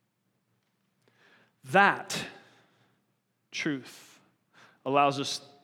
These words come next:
to really actually start to live authentic and be real. That allows us to walk through this life without having tried to fake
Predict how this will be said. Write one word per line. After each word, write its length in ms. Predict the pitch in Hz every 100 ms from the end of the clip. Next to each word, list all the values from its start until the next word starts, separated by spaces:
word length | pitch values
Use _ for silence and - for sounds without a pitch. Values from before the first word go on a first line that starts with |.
| _ -
to 80 | -
really 540 | 123 143 156 139 143 -
actually 400 | 143 135 143 135
start 300 | - 135 123
to 60 |
live 320 | 123 127 120 110 - - _ _ _ _ _ -
authentic 640 | 123 - 123 - - - - _ _ _ _
and 120 | 127 120
be 100 | 117
real. 380 | 113 117 107 - _ _ _ _ _ _ _ _ _ _ _ _ _ _ _ - - - -
That 200 | 147 151
allows 380 | 147 139 131 131
us 300 | - - - - - _ _ -
to 100 | 131
walk 280 | 135 127
through 120 | - 131
this 220 | 120 -
life 600 | 123 117 113 - - - _ _ 139
without 200 | 135 127
having 200 | 131 123
tried 220 | 135 117
to 60 |
fake 540 | - - 127 123 -